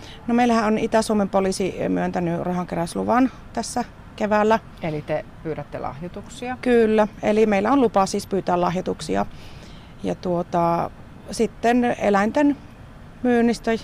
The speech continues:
Speaker 1: jää, toisinaan jää ja toisinaan ei jää. Että joku, jonkun toisen eläimen hinta saattaa sitten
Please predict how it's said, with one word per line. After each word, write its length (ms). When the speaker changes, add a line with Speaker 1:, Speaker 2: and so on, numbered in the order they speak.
Speaker 1:
jää, 360
toisinaan 500
jää 280
ja 60
toisinaan 520
ei 280
jää. 220
Että 380
joku, 340
jonkun 240
toisen 340
eläimen 420
hinta 460
saattaa 500
sitten 400